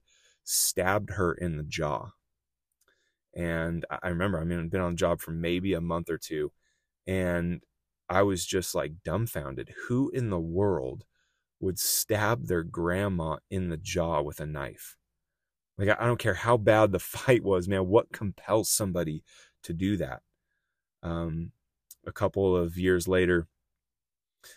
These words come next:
I was second into a fire, and the, as we showed up on scene,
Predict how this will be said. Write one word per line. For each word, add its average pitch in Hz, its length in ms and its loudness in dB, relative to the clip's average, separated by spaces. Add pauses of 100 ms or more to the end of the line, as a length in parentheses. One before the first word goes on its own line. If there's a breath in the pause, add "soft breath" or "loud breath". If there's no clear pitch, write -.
(100)
I 87 120 0
was 90 440 2
second 104 420 4
into 92 500 2
a - 100 -2
fire, 90 600 2 (540 soft breath)
and 85 460 -2 (480)
the, 90 400 -2 (600)
as 98 120 -6
we 87 80 -4
showed 110 320 4
up 98 140 2
on 90 200 0
scene, 87 640 -2